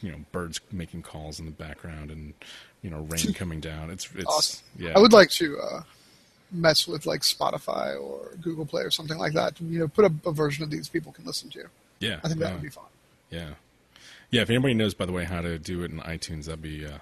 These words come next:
Speaker 1: that'd be cool. Feel
Speaker 2: <laughs>
Speaker 1: free to, to put
Speaker 2: Yeah,
Speaker 1: a
Speaker 2: let us
Speaker 1: comment.
Speaker 2: know.
Speaker 1: Yeah, comment, comment on this and, uh, let us know. So, cool. Um, so what games are you playing now, man?
Speaker 2: Um, I'm actually getting ready to start up a Dungeon World game.
Speaker 1: Oh, really?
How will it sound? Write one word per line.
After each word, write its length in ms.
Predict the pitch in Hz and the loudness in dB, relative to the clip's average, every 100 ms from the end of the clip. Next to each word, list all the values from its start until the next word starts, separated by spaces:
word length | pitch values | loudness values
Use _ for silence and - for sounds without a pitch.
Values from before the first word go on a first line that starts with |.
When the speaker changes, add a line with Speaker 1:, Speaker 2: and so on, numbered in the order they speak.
| _ | _
Speaker 1:
that'd 100 | 87 | -12
be 60 | 76 | -12
cool. 140 | - | 2
Feel 140 | 233 | 4
Speaker 2:
<laughs> 80 | 214 | 4
Speaker 1:
free 100 | 87 | 2
to, 200 | 80 76 73 - | -4 -8 -12 -12
to 140 | 87 | -12
put 140 | - 156 | 0 2
Speaker 2:
Yeah, 60 | |
Speaker 1:
a 40 | 156 | 6
Speaker 2:
let 160 | 170 | 8
us 120 | 165 175 | 8 4
Speaker 1:
comment. 180 | 165 156 - - - _ | -2 -6 -12 -18 -20 _
Speaker 2:
know. 80 | - | -8
Speaker 1:
Yeah, 200 | 82 78 - | -8 -10 -8
comment, 300 | - 101 101 | -2 -2 -2
comment 340 | - 107 92 | -4 -2 -2
on 140 | 90 82 | -4 -6
this 220 | 82 - | -8 -8
and, 120 | 82 | -8
uh, 100 | 80 78 | -8 -8
let 120 | 85 | -8
us 160 | 80 - | -8 -10
know. 180 | 87 80 - - - - - - - _ - - | -10 -10 -14 -20 -20 -20 -20 -20 -20 _ -20 -20
So, 420 | - - 80 78 76 | -14 -6 -6 -6 -8
cool. 320 | - 190 135 85 | 0 4 4 4
Um, 320 | 117 117 110 | 2 4 2
so 380 | - 143 139 131 | 2 4 4 2
what 200 | 135 175 | -2 0
games 220 | 208 220 | 0 2
are 40 | |
you 60 | 165 | 0
playing 220 | - 98 | 2 0
now, 120 | 85 82 | 0 -4
man? 220 | 90 135 - - - - - _ - | -4 -6 -8 -14 -16 -20 -20 _ 8
Speaker 2:
Um, 260 | 240 233 233 | 10 10 10
I'm 140 | 220 | 10
actually 320 | 214 - 269 | 10 8 4
getting 420 | 180 156 190 202 175 | 2 6 8 8 6
ready 220 | 180 196 | 6 6
to 220 | 180 180 | 2 0
start 300 | 156 - 175 | 4 6 6
up 160 | 175 170 | 6 6
a 180 | 180 175 | 6 6
Dungeon 340 | 160 185 180 | 6 0 -6
World 240 | 170 - 165 | -8 -8 -4
game. 280 | - - - - _ _ - | -6 -6 -14 -20 _ _ 0
Speaker 1:
Oh, 80 | 165 | 2
really? 340 | 175 - - | 2 0 -8